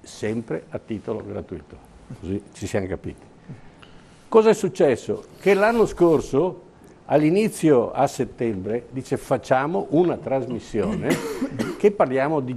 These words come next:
jobs", cioè, dice, facciamo capire a casa I corsi universitari dove vanno a finire?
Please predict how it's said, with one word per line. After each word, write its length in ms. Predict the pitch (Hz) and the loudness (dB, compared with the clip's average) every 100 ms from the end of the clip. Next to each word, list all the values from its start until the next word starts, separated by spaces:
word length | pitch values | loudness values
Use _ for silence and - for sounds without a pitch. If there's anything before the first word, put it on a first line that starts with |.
| 104 | 0
jobs", 460 | 120 95 78 82 - - - - - - | 4 4 2 -14 -20 -20 -20 -20 -20 -4
cioè, 400 | - 190 85 - - | 2 2 2 -8 -16
dice, 320 | 135 135 - | -6 -4 -4
facciamo 640 | - 202 202 196 131 113 - | 0 0 2 2 2 -4 2
capire 720 | 160 151 175 147 110 131 185 - - - | 2 2 0 0 2 2 0 -6 -20 -2
a 140 | 127 | 0
casa 720 | - 123 101 95 90 165 180 - - - - - - - - | 2 0 0 -2 2 2 2 -10 -20 -20 -20 -20 -20 -20 -10
I 140 | 208 226 | -4 -2
corsi 640 | 247 247 190 - - 123 - | 4 4 4 -2 -6 -6 0
universitari 1040 | 190 196 127 175 175 170 - 127 143 175 147 | 2 2 2 0 0 -4 0 -2 0 -2 0
dove 340 | 131 170 151 | 2 4 4
vanno 260 | 117 147 147 | 2 0 0
a 60 | |
finire? 560 | 113 113 143 196 101 76 | -2 0 4 4 2 -6